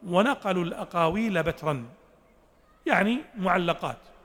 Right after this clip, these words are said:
فدخل من هنا الدخيل. طبعًا الدخيل هنا الآن يعني بعض الأقاويل إيش؟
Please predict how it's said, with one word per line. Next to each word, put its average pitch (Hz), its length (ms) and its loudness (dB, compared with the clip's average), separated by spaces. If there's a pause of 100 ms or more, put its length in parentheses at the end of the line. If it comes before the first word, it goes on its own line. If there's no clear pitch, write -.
(680)
فدخل 180 500 0
من 156 140 -10
هنا 185 200 -2
الدخيل. 135 460 -10 (1040)
طبعًا 160 180 -2
الدخيل 175 460 0
هنا 202 220 4
الآن 214 380 0 (320)
يعني 247 340 -2
بعض 226 200 0
الأقاويل 180 440 -4
إيش؟ 180 160 -2